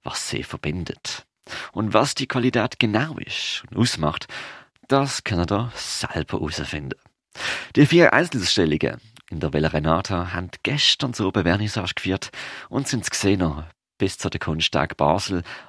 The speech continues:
Anfang September. Offen haben die Ausstellungen jeweils von Freitag bis am Sonntag.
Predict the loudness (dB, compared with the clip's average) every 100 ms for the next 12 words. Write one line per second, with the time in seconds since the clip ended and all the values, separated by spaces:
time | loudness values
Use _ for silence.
0 | _ -10 -4 -2 0 -2 -2 -2 -2 0
1 | -2 -4 _ _ _ -10 -6 -6 -4 -2
2 | 0 -2 -2 0 0 0 0 0 0 -2
3 | -6 -10 -10 -8 -10 -8 -8 -8 -4 -4
4 | -4 -6 -8